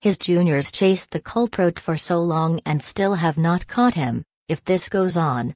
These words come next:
they will be forced to destroy schools one after another. Destroy a few schools, Reverend Ming Liang is not afraid. Destroy dozens, he can still handle. But destroy hundreds, even if he's more powerful,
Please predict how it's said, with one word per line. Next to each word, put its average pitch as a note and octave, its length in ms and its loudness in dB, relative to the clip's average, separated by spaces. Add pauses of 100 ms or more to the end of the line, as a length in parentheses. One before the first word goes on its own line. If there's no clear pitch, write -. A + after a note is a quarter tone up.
(220)
they E3 140 0
will E3+ 140 4
be D#3+ 160 -2
forced F3+ 480 0
to F#3+ 80 -4
destroy G#3+ 640 2
schools F#3 540 0
one F#3+ 160 2
after E3+ 400 -4
another. D#3+ 440 -2 (160)
Destroy E3 560 0
a C#3 60 -4
few E3 380 0
schools, D3+ 720 -2 (240)
Reverend E3 440 2
Ming E3+ 240 0
Liang D3+ 540 0
is D3+ 160 -4
not F3 260 0
afraid. D3 540 -6 (160)
Destroy F3+ 500 0
dozens, C#3+ 560 -2 (160)
he F3 200 0
can F3+ 280 -2
still E3+ 360 -2
handle. E3 480 -2 (120)
But G3+ 180 0
destroy D#3 500 0
hundreds, G#3+ 580 0 (140)
even G3 340 6
if F3+ 140 2
he's D#3 320 -2
more D#3 260 0
powerful, C#3+ 640 -6